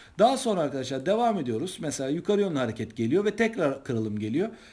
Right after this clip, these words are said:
Kırılımın burada olduğunu görüyoruz ve short işlemin gel-, e, short işleme geçiyoruz. Burada da short işleme geçiyoruz arkadaşlar. Burada da short işleme geçiyoruz ve aşağı yönlü hareketler devam ediyor.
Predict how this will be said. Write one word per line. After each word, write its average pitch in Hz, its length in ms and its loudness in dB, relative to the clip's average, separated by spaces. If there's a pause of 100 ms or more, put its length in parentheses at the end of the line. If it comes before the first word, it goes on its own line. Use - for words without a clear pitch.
(140)
Kırılımın 196 480 0
burada 202 220 0
olduğunu 113 340 0
görüyoruz 147 340 -2
ve 214 80 0
short 196 300 0
işlemin 180 420 -4
gel-, 156 340 -4
e, 131 280 -6
short 196 280 -2
işleme 190 240 -2
geçiyoruz. 147 440 -2 (300)
Burada 247 220 4
da 277 60 2
short 196 240 2
işleme 123 300 -2
geçiyoruz 113 320 -4
arkadaşlar. 117 520 -4
Burada 208 200 0
da 143 40 -2
short 120 260 -4
işleme 110 260 -4
geçiyoruz 127 340 -8 (300)
ve 214 80 2
aşağı 208 360 0
yönlü 135 120 0
hareketler 190 600 -2
devam 180 300 0
ediyor. 127 260 -4